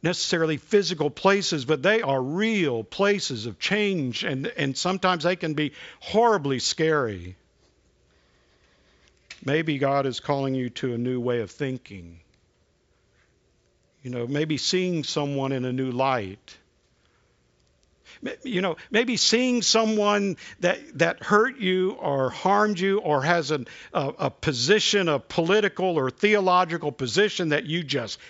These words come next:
hate. And m-, maybe God is calling you to see that person as your brother or sister. And it can be a scary place to go because you may not want to go there.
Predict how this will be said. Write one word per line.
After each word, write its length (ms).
hate. 320
And 360
m-, 140
maybe 360
God 320
is 140
calling 440
you 160
to 80
see 400
that 360
person 500
as 200
your 100
brother 460
or 60
sister. 600
And 140
it 140
can 140
be 120
a 100
scary 560
place 400
to 60
go 220
because 280
you 100
may 200
not 180
want 220
to 60
go 260
there. 400